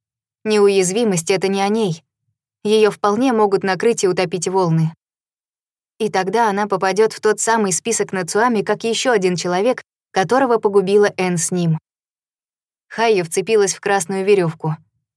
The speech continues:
и обратилась к богу в тени Нацуами. «Не смей сейчас рвать нашу Энн. Именно так ты поступил с Дзуном и всеми, с кем связывался через Нацуами, правда? Ты сплетаешь наши Энн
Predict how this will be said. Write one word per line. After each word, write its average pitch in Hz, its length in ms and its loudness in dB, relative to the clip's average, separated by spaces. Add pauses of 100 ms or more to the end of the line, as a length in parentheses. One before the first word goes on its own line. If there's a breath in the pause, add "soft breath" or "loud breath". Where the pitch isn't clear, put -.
и 208 80 2
обратилась 196 540 0
к 190 80 -10
богу 214 260 4
в - 80 -2
тени 185 260 -2
Нацуами. 175 720 -2 (1160)
«Не 269 160 -4
смей 254 320 -2
сейчас 220 380 -6
рвать 226 300 -2
нашу 220 340 -2
Энн. 185 260 -2 (540)
Именно 254 360 0
так - 260 -2
ты 208 100 0
поступил 240 460 -2
с 208 60 -4
Дзуном 220 360 -2
и 233 120 -8
всеми, 240 380 -2
с 208 100 -6
кем 233 160 -4
связывался 233 560 0
через 240 280 0
Нацуами, 247 540 0
правда? 214 420 -2 (800)
Ты 302 100 -6
сплетаешь 277 580 -2
наши 240 300 -2
Энн 269 300 0